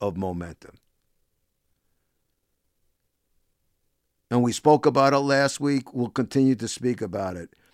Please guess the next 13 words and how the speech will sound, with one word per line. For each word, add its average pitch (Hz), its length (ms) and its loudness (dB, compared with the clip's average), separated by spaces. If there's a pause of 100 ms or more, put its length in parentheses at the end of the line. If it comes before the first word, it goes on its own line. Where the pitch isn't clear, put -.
(440)
Without 147 680 2 (340)
Aaron 147 420 2
Judge, 113 640 -2 (300)
this 127 260 0
team 131 360 0
has 123 400 -6
to 120 120 -6
play 117 480 -4
a 101 80 -4
different 107 680 -8
brand 95 580 -8
of 78 220 -8
baseball. - 680 -16